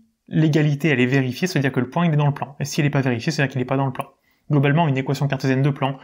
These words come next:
une représentation paramétrique de droite, ça sert à représenter tous les points qui appartiennent au plan ou à la droite. Sauf que nous, il nous faut un vecteur normal au plan. Et on n'a pas des vecteurs normaux, on a des vecteurs directeurs. Globalement, on a ça. On a notre plan.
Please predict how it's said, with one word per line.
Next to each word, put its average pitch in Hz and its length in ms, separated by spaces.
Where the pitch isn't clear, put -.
une 147 120
représentation 143 800
paramétrique 135 460
de 131 60
droite, 123 260
ça 151 60
sert 143 200
à 123 60
représenter 147 760
tous - 160
les 160 80
points 156 260
qui 160 140
appartiennent 135 380
au 123 40
plan 139 300
ou 135 80
à 123 60
la 127 80
droite. 127 340
Sauf - 220
que 165 80
nous, 262 340
il 160 100
nous 147 100
faut 247 280
un 143 100
vecteur 139 320
normal 165 300
au 160 40
plan. 185 220
Et 143 140
on - 20
n'a 160 120
pas 196 100
des 156 80
vecteurs 143 320
normaux, 170 280
on 143 140
a 165 80
des 143 80
vecteurs 139 320
directeurs. 160 540
Globalement, 185 300
on 220 60
a 160 40
ça. - 320
On 160 100
a 190 60
notre 165 220
plan. 180 340